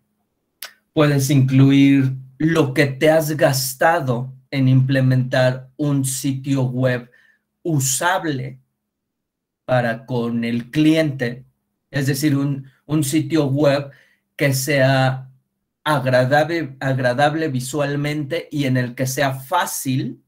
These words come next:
hacer las compras. Porque finalmente, pues, todo esto cuesta. Ajá.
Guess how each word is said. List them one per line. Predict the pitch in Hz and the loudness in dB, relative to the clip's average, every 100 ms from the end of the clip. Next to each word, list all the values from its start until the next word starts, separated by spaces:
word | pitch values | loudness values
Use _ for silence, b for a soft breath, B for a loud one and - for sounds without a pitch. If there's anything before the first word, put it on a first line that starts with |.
| _ | _
hacer | 131 117 - 143 139 135 135 | -6 -6 -4 -4 -4 -6 -6
las | 127 110 - | -4 -4 -6
compras. | - 131 135 135 127 - - - - _ _ _ _ _ _ _ _ _ | -6 0 0 0 -8 -12 -16 -20 -20 _ _ _ _ _ _ _ _ _
Porque | 160 131 139 - | -6 -2 -2 0
finalmente, | 160 170 185 175 156 | 0 0 0 0 0
pues, | 202 143 135 | -2 -4 -2
todo | 147 143 | -2 -2
esto | 139 147 131 | -2 -6 -6
cuesta. | 143 151 135 - - _ _ _ _ _ _ _ _ _ | -2 0 0 -8 -16 _ _ _ _ _ _ _ _ _
Ajá. | 117 - 131 | -14 -6 -6